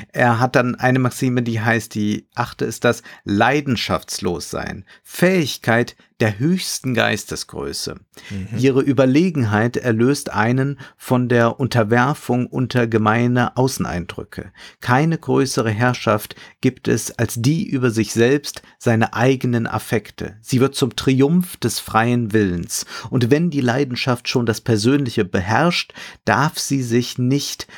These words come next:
Speaker 1: an das Amt wagen, umso weniger, desto höher es ist. Eine gebildete Haltung, um sich Enttäuschungen zu ersparen und sogar den Weg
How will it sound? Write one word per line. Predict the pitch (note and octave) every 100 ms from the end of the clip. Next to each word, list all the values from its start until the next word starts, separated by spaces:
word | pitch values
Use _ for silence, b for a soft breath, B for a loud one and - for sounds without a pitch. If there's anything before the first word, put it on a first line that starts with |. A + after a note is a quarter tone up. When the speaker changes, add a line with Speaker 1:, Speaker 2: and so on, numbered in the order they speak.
| B
Speaker 1:
an | A2+ A2+
das | A2 -
Amt | C3 B2 - -
wagen, | E2 D#2+ -
umso | - A#2+ G#2
weniger, | G2 A#2 C3 C3 B2
desto | A2 G#2 A#2
höher | A2 E3 E2+
es | C2+ -
ist. | - - - - B B -
Eine | G#2+ A2 A2
gebildete | G#2+ G2+ A#2+ A2 G2+ F#2+
Haltung, | A2 B2 C#3+ C#3
um | - A#2 A2
sich | A2 -
Enttäuschungen | G2+ - A2+ A#2 - B2 A#2
zu | A#2+
ersparen | A2 - G#2 A2
und | A2
sogar | - G2+ G#2
den | G#2+ G2 F#2
Weg | A#2 -